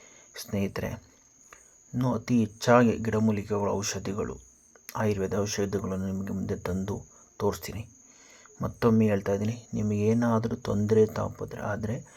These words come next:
ಅದನ್ನು ಮತ್ತೆ ವೈದ್ಯರ, ಆಯುರ್ವೇದ ವೈದ್ಯರನ್ನು ಸಲಹೆ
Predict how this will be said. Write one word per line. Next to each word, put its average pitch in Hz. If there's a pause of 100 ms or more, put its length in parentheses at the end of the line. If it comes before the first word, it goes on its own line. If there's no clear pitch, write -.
(300)
ಅದನ್ನು 101
ಮತ್ತೆ 98 (480)
ವೈದ್ಯರ, 110 (240)
ಆಯುರ್ವೇದ 113 (160)
ವೈದ್ಯರನ್ನು 101
ಸಲಹೆ 104